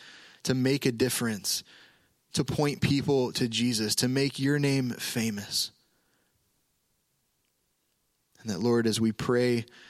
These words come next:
your will and we remember that you delight in our prayers, that, God, great things would happen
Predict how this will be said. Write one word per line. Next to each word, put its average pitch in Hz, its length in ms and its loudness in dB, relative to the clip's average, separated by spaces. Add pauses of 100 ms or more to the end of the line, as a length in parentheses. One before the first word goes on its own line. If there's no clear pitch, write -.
(220)
your 127 280 2
will 123 460 0 (180)
and 107 100 -4
we 113 80 2
remember 117 460 2
that 107 180 2
you 117 300 0 (240)
delight 107 420 2
in 123 140 0
our 117 100 2
prayers, 120 540 0
that, 107 200 -4 (260)
God, 120 280 -2
great 117 380 0
things 123 320 -2
would 110 120 0
happen 107 540 -2